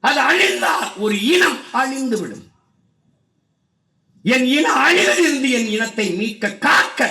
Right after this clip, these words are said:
களத்தில் நின்ற மறவன் எங்கள் தலைவன் பிரபாகரன். அவன் கூட நின்று களத்தில் சென்று மாண்ட மறவர்கள் இங்கே எங்கள்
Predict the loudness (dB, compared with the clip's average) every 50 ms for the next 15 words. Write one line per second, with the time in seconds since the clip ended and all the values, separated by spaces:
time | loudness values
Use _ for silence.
0 | -4 -8 -16 -20 -14 -8 -4 -2 -2 -2 -2 -4 -4 -4 -2 0 0 2 2 2
1 | 0 0 -2 -2 -2 -2 -2 -2 -2 -2 -2 -2 -2 -4 -4 -4 -8 -8 -10 -16
2 | -18 -10 -6 -4 -2 -2 -2 -2 -2 -2 0 -2 -2 -4 -6 -4 -4 -2 -2 -2
3 | -2 -2 -2 -2 -2 -2 -4 -4 -4 -2 -2 -2 -4 -6 -8 -10 -12 -14 -14 -16
4 | -16 -18 -16 -18 -18 -18 -18 -18 -18 -18 -16 -16 -16 -14 -14 -16 -16 -16 -16 -16
5 | -14 -14 -14 -14 -14 -16 -18 -18 -18 -18 -18 -18 -20 -20 -20 -20 -20 -20 -20 -20
6 | -20 -20 -20 -20 -20 -20 -18 -16 -16 -16 -14 -16 -16 -18 -20 -20 -20 -20 -20 -20
7 | -20 -20 _ _ _ -20 -20 -20 -20 -20 -20 -20 -20 _ _ -20 -20 _ _ -20
8 | _ _ _ _ _ _ _ _ _ _ _ _ -2 0 0 2 2 2 2 2
9 | 0 0 0 2 2 4 4 4 4 4 4 2 2 2 0 -2 0 0 -2 0
10 | 2 2 2 2 2 0 0 -2 -2 -2 -2 -2 0 0 0 0 -2 -2 -4 -4
11 | -6 -8 -12 -10 -6 -2 0 0 0 2 2 2 2 2 0 0 -2 -2 -2 -2
12 | 0 0 0 0 0 0 0 0 0 -4 -6 -6 -12 -18 _ _ _ _ _ -4
13 | -2 0 0 0 0 0 -2 -2 -4 -6 -8 -6 -4 -2 -2 0 0 0